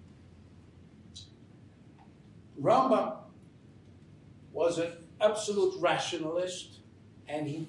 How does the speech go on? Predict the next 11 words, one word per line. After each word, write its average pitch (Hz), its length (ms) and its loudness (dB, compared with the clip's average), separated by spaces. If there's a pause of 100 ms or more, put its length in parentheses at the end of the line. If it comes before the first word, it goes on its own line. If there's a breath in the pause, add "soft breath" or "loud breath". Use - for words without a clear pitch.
(100)
thought 240 340 2 (300)
that - 340 -6
all 233 400 2
aspects 196 500 0
of 123 200 -8
the 143 80 4
body 175 640 2 (920)
were 147 240 0
really 185 680 0 (640)
negative. 151 560 -2 (800)
Okay? 151 520 -8